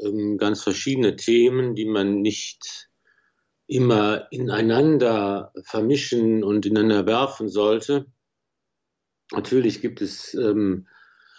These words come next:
auch immer Sachen, die man in der Kirche kritisieren muss und, äh, Missbrauch und, und Schuld, die Einzelne,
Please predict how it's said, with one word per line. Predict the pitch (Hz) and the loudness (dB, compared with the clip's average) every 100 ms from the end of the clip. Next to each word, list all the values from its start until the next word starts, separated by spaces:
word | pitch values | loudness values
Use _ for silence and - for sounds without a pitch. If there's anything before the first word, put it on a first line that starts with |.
| _ _ _ _ _ _ | _ _ _ _ _ _
auch | - 117 127 139 | -2 0 0 0
immer | 123 117 113 104 | 0 2 2 0
Sachen, | 104 120 120 117 101 | -2 -4 -4 -4 -4
die | |
man | 104 101 | -2 -2
in | 107 104 | 0 -2
der | 98 | 0
Kirche | 123 127 123 | 0 0 -2
kritisieren | - 104 107 101 123 117 110 | -8 -4 -2 0 2 2 2
muss | 110 113 - | 0 -2 -6
und, | 113 107 101 - | -6 -6 -8 -6
äh, | 101 98 101 101 | 2 4 4 2
Missbrauch | 98 98 107 - - 92 101 101 107 107 - | 0 -2 -4 -4 -4 2 4 4 4 0 -4
und, | 95 95 95 - | -6 -6 -12 -12
und | 90 92 95 | -8 -6 -6
Schuld, | - - 135 131 123 123 113 | -6 0 4 4 2 -2 -8
die | 107 | -4
Einzelne, | 110 117 139 - 120 113 110 98 98 | -2 0 0 -2 -2 0 0 0 -4